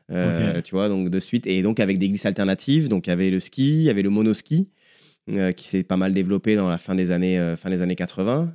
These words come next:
Speaker 1: début des années quatre-vingt-dix. Et après, le snowboard a commencé à arriver. Et c'est comme ça aussi que moi, j'ai été mis, euh, que mon père et des potes m'ont mis au snowboard, parce que eux en faisaient, en fait. Et
Speaker 2: Ouais.
Speaker 1: qu'ils avaient cette volonté de,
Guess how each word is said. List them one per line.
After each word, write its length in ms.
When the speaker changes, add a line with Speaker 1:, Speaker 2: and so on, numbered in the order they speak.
Speaker 1:
début 240
des 80
années 140
quatre-vingt-dix. 580
Et 160
après, 400
le 100
snowboard 460
a 80
commencé 400
à 160
arriver. 440
Et 140
c'est 140
comme 180
ça 160
aussi 240
que 100
moi, 180
j'ai 120
été 180
mis, 300
euh, 180
que 160
mon 80
père 380
et 120
des 120
potes 260
m'ont 80
mis 140
au 60
snowboard, 420
parce 160
que 100
eux 240
en 100
faisaient, 280
en 60
fait. 380
Et 140
Speaker 2:
Ouais. 0
Speaker 1:
qu'ils 440
avaient 200
cette 180
volonté 380
de, 340